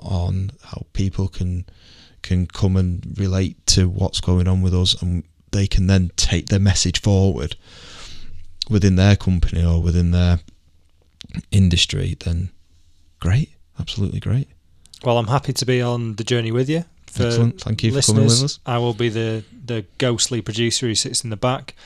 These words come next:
Speaker 2: I'm looking forward not just to hearing your stories, asking you questions and seeing what comes out of that, but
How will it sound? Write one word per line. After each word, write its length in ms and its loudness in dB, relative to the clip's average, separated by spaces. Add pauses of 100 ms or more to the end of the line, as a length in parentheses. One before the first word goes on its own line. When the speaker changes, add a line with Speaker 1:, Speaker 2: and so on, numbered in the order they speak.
(400)
Speaker 2:
I'm 80 -4
looking 240 0
forward 280 0
not 180 0
just 220 0
to 360 -2
hearing 320 -4
your 180 -2
stories, 640 -4
asking 300 -6
you 120 -8
questions 540 -8
and 140 -6
seeing 420 -2
what 280 -8
comes 200 -8
out 160 -6
of 80 -8
that, 240 -2 (440)
but 80 -6